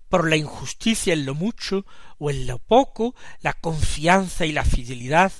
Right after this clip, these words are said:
en lo ajeno y en lo propio, en lo mucho, en lo grande y en lo pequeño. Quizás a los fariseos les pareció complicado, porque no se pusieron a pensar el significado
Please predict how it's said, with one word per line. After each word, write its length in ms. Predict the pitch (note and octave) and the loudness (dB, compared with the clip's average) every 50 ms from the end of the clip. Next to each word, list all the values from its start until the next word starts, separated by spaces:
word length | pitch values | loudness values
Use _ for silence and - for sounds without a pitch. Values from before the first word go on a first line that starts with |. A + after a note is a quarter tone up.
| - - - - - - - | -12 -16 -16 -14 -14 -14 -12
en 160 | - C3 C3+ C3+ | -10 -8 -6 -4
lo 80 | C#3+ | -4
ajeno 400 | C3+ - - E3+ F3+ E3+ E3 D#3 | -2 -2 0 2 2 2 0 -2
y 100 | C#3 C3+ | -2 -4
en 100 | C3+ C3 | -4 -4
lo 120 | C3 B2+ - | -6 -8 -4
propio, 500 | - A3 B3 B3+ B3 - - G#3 G3+ F3+ | 2 4 4 4 4 0 -4 -4 -2 -2
en 120 | C#3+ B2+ | -2 -4
lo 100 | B2+ B2+ | -6 -6
mucho, 500 | D3 F3 G#3 G#3 - - - F3 E3+ D#3+ - - - - - - - - | -6 -4 -4 -6 -6 -8 -8 -6 -8 -8 -10 -14 -16 -14 -14 -14 -12 -10
en 160 | C#3+ C3 C3 | -10 -8 -8
lo 100 | C3 B2 | -6 -4
grande 400 | A#2+ C#3+ D#3 D#3+ D#3 D3+ C#3 C#3 | 0 0 0 2 0 0 -2 -2
y 100 | C3 C3+ | -2 -2
en 80 | B2+ | -4
lo 120 | B2+ B2+ - | -6 -8 -10
pequeño. 540 | - C3+ - - C3 B2 A2+ A2 G#2+ G#2 - - - - - - - - - - | -10 -12 -10 -10 -10 -10 -10 -12 -16 -16 -18 -18 -18 -18 -18 -18 -18 -12 -8 -4
Quizás 400 | G#3+ - - B3+ B3 A3+ - - - - - - - - | 0 2 6 6 6 6 6 2 0 -2 -14 -10 2 6
a 100 | F#3+ G3+ | 6 6
los 140 | G#3 G#3 - | 6 8 10
fariseos 680 | - - A3 A3+ F#3 - G3 F3+ F3 F#3 F#3+ - G#3 E3+ | 10 10 10 8 4 2 4 4 4 2 0 -2 -4 -4
les 180 | E3 D3 - - | -4 -4 -4 -4
pareció 600 | - - D#3+ D3 C3+ - - - F#3 F#3+ F#3+ - - - - - - - | -2 0 0 0 2 4 4 4 6 4 2 0 -2 -12 -14 -14 -10 -4
complicado, 1120 | - A3 G#3 G3 G3+ - - - - - G#3 G3 G#3 - - - A#3 A3 G#3 D3+ B2+ A2 - - - - - - - - - - - - - - | 0 0 0 0 -2 -8 -12 -10 -2 2 4 4 4 2 2 6 6 6 6 6 2 -8 -10 -14 -16 -16 -18 -18 -18 -18 -18 -16 -16 -12 -6 -2
porque 420 | - A3 - - - A3+ A3+ A3+ | -2 -2 0 2 2 4 4 4
no 140 | A3+ C4 C4 | 2 -2 -4
se 160 | - - C4+ | -2 -2 -2
pusieron 500 | - - C4+ - - C#4+ C#4+ C#4 B3+ A#3+ | -2 -2 -4 -2 0 2 2 2 2 4
a 80 | A#3 A3 | 2 2
pensar 840 | - - - - - A3+ A3+ G3+ F#3+ F#3+ - - B3 A#3 F#3+ C#3 - - - - - - - | 2 -2 -12 -4 0 2 2 2 0 0 4 4 4 4 4 0 -4 -12 -16 -16 -18 -12 -6
el 160 | - E3 D3+ | -4 -4 -2
significado 840 | C#3+ - - D#3 - - D#3+ C3+ - - D3+ - - C#3+ C#3+ C#3 C3 | -2 0 -2 -2 -2 -2 -4 -4 -6 -6 -6 -2 0 0 0 0 -2